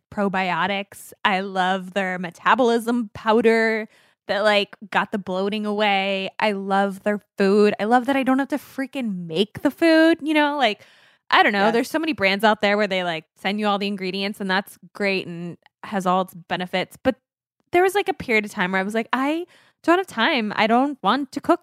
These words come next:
Speaker 1: right now. I'm just, like, not mentally there. I have to want to cook, and the food's already made. I just, like, heat it up or just eat the salads cold, and it's great.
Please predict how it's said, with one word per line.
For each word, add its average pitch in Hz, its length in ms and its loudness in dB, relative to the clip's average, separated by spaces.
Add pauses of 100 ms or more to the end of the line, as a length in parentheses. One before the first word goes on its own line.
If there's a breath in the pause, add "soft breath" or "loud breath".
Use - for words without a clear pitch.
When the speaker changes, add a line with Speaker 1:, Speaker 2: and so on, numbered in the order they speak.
Speaker 1:
right 285 160 -4
now. 180 240 -2
I'm 185 120 -4
just, 247 200 -6
like, 254 120 -6
not 202 280 -2
mentally 196 400 -4
there. 247 260 4
I 202 40 -4
have 226 140 -6
to 262 100 -4
want 190 260 -6
to - 80 -20
cook, - 300 0
and 220 320 -4 (420 soft breath)
the - 80 -16
food's 320 240 2
already 311 240 4
made. 202 500 -6
I 202 60 -8
just, - 200 -20
like, 320 160 -8
heat - 320 -8
it 247 100 0
up 196 420 2
or 190 480 -2
just - 260 -10
eat 208 140 -8
the 247 80 -8
salads 196 480 0
cold, 175 520 -2
and 190 140 -4
it's - 140 -10
great. - 400 -2